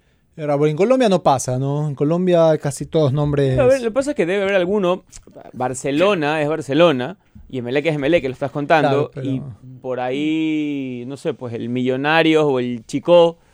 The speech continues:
Speaker 2: entonces alguno por ahí también tiene algún nombre en inglés el segundo, pero lo conoces como su primera denominación. Acá Andrés Ponce me pregunta,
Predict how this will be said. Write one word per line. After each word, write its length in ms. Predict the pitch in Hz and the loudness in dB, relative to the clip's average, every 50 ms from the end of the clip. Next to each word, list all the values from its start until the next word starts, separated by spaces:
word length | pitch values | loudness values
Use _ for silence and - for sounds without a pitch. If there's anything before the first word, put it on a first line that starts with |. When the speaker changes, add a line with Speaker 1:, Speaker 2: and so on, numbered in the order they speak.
| _ _ _ _ | _ _ _ _
Speaker 2:
entonces 320 | _ - 139 131 - 139 120 | _ -12 -10 -6 -4 -2 -2
alguno 340 | 120 117 131 151 156 147 139 | 0 -2 -2 -2 -2 0 2
por 140 | 139 143 | 4 4
ahí 280 | 139 143 151 156 160 156 | 4 6 6 4 4 2
también 420 | 156 - 123 123 127 143 151 151 135 | 0 -4 -6 -4 -2 -2 -2 -2 -2
tiene 180 | 160 160 151 | -4 -2 -2
algún 300 | 143 135 139 147 147 147 | -2 -2 -2 -2 -4 -4
nombre 640 | 147 151 156 160 156 143 139 139 135 131 127 120 113 - - _ _ _ _ _ _ _ _ _ | -4 -4 -2 -2 -2 0 2 2 2 2 0 -2 -6 -10 -18 _ _ _ _ _ _ _ _ _
en 180 | - - 120 123 | -12 -10 -8 -6
inglés 360 | 127 131 131 147 165 160 147 143 | -6 -4 0 2 4 4 4 2
el 100 | 135 120 | 0 0
segundo, 300 | 143 147 165 170 156 131 | 0 -2 0 -2 -2 -4
pero 80 | 127 120 | -4 -4
lo 20 | 117 | -4
conoces 280 | 117 120 127 123 139 135 | -4 -6 -6 -8 -8 -8
como 160 | 127 127 117 | -8 -8 -8
su 100 | 113 110 | -8 -8
primera 240 | - 117 120 127 131 | -6 -6 -4 -2 -2
denominación. 640 | 131 127 120 117 113 110 110 107 - 131 107 110 - _ _ _ _ _ _ | -2 -2 -4 -6 -6 -8 -8 -6 -6 -6 -6 -6 -10 _ _ _ _ _ _
Acá 120 | - 160 | -2 0
Andrés 220 | 170 175 208 - | 2 2 2 2
Ponce 240 | - 196 208 190 196 | 2 2 2 2 2
me 120 | 196 180 151 | 0 2 4
pregunta, 520 | 156 156 170 185 185 175 190 185 185 | 4 4 4 2 2 2 2 2 2